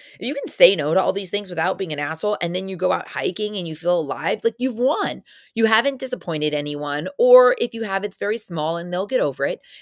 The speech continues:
And you've pro-, f-, you've lived up to a promise you've made yourself to learn something new and to prioritize the things that are actually really important to you, right? The baby shower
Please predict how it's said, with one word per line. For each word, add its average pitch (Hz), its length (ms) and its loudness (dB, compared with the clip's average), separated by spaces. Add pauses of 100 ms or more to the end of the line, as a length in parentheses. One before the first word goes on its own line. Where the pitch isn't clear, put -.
(100)
And 311 320 0
you've 262 260 -4 (360)
pro-, - 140 -8 (140)
f-, - 360 -10
you've 226 340 -6
lived 240 320 -2
up 254 200 0
to 233 280 -8 (180)
a 208 80 -2
promise 214 460 -8
you've 196 100 -12
made 180 220 -8
yourself 156 500 -4 (320)
to 190 280 -2
learn 202 260 -4
something 185 340 -8
new 160 220 -6
and 156 220 -10
to 156 120 -12
prioritize 165 1000 -2
the 147 60 -12
things 139 260 -12
that 147 80 -10
are - 120 -8
actually 151 440 -6
really 143 260 -6
important 139 420 -12
to - 160 -18
you, 147 240 -4 (320)
right? 143 260 2
The - 80 -20
baby 170 260 -6
shower 160 380 -2